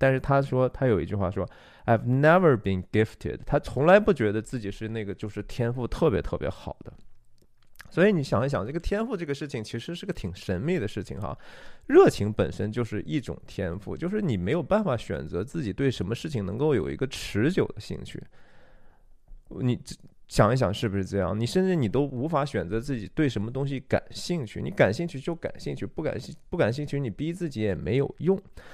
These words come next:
所以天赋等于说给了你一个人一个不容易消散的热情，然后这个热情本身呢，会触发就是说你对这个事情不断的努力。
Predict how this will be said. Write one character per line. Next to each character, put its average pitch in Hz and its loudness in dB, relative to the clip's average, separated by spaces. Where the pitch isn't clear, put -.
所 208 6
以 - 6
天 226 2
赋 262 2
等 117 4
于 131 0
说 135 0
给 101 6
了 127 4
你 165 4
一 107 -2
个 151 2
人 113 2
一 123 -4
个 151 2
不 - 4
容 147 6
易 160 2
消 160 4
散 180 6
的 143 4
热 196 4
情， - -8
然 196 6
后 262 4
这 269 0
个 220 8
热 262 6
情 131 2
本 104 4
身 123 0
呢， 123 2
会 - 2
触 214 2
发 131 10
就 147 4
是 139 2
说 147 4
你 131 0
对 147 2
这 147 -2
个 156 2
事 147 0
情 117 0
不 123 0
断 214 4
的 190 4
努 107 0
力。 151 2